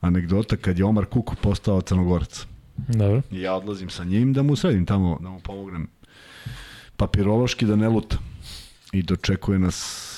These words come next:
Speaker 1: Dača Mitrović. Nasmejan, brkovi uredno, frizurica. Pozdravljamo se, sve to, oni se upoznaju i kaže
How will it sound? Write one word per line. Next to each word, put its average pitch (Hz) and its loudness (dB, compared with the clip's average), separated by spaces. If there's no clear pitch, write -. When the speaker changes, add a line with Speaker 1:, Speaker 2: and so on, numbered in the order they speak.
Speaker 1:
Dača 85 -2
Mitrović. - -4
Nasmejan, 85 -2
brkovi 92 -2
uredno, 85 -2
frizurica. 87 -4
Pozdravljamo 107 4
se, 92 -2
sve 104 2
to, - -2
oni 98 4
se 90 -2
upoznaju 107 0
i 95 -6
kaže 95 -4